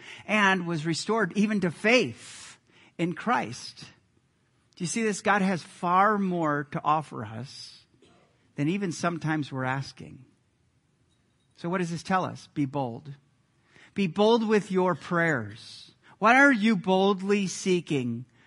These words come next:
of God? "God, give me that degree. God, give me that raise." Really? There's a greater thing. There's a greater thing than a position or a raise.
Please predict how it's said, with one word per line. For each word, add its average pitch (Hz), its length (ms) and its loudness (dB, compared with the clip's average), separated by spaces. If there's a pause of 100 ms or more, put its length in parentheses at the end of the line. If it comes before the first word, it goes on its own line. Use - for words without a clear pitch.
(160)
of 143 160 -2
God? 143 220 -2
"God, 214 240 6
give 262 160 4
me 262 240 6
that 208 320 4
degree. 170 460 2
God, 196 280 2
give 247 180 8
me 277 160 6
that 220 300 4
raise." 185 560 2 (100)
Really? 311 540 2 (280)
There's 226 200 2
a 233 60 0
greater 247 440 10
thing. 170 420 6 (300)
There's 220 160 2
a 220 80 4
greater 254 420 6
thing 208 280 2
than 190 140 2
a 160 60 2
position 185 600 0
or 190 320 2
a 190 60 4
raise. 160 720 0